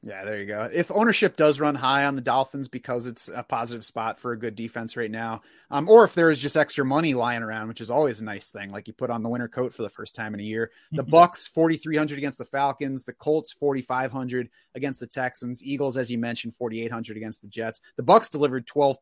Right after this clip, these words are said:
Speaker 1: uh, FanDuel points last week, even while allowing the Colts to score twenty-one points in that game. They had five takeaways, three sacks against Indy. Second straight game with three plus takeaways.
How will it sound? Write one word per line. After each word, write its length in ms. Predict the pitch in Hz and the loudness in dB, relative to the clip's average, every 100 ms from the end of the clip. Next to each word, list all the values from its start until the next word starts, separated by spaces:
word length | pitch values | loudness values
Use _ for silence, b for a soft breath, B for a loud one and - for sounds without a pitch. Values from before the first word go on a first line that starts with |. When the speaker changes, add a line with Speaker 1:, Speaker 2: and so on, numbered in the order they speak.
| _ - | _ -8
Speaker 1:
uh, 160 | 131 | -6
FanDuel 400 | 113 147 151 135 | -2 -2 0 0
points 240 | - 139 - | -2 -6 -4
last 240 | 123 127 | -4 -4
week, 200 | 131 127 | -6 -8
even 220 | 147 147 | -8 -4
while 220 | 147 151 135 | 2 2 2
allowing 340 | 113 120 135 | 2 0 -2
the 80 | 117 | -6
Colts 300 | - 127 - | -6 -6 -6
to 100 | 117 | -12
score 420 | - 127 127 120 b b - | -8 -4 -2 -2 b b -4
twenty-one 340 | 165 165 120 | 0 0 -2
points 300 | - 139 131 | -4 -4 -6
in 40 | |
that 160 | 110 98 | -10 -12
game. 200 | 104 104 | -14 -10
They 80 | 113 | -10
had 120 | 110 - | -10 -6
five 280 | 127 143 | -2 -2
takeaways, 560 | - 123 123 123 117 - | -4 -8 -6 -4 -4 -8
three 220 | 120 127 | -10 -8
sacks 520 | - 127 117 120 - - b b | -6 -6 -4 -6 -10 -18 b b
against 340 | 127 131 - | -6 -6 -6
Indy. 240 | 127 127 120 | -8 -6 -6
Second 360 | - 170 165 | -4 -4 -2
straight 280 | 151 147 135 | -4 -2 -2
game 160 | 135 131 | -2 -4
with 160 | 120 | -6
three 140 | - 123 | -8 -10
plus 260 | - 120 | -6 -8
takeaways. 540 | - 120 113 120 117 | -6 -8 -6 -4 -4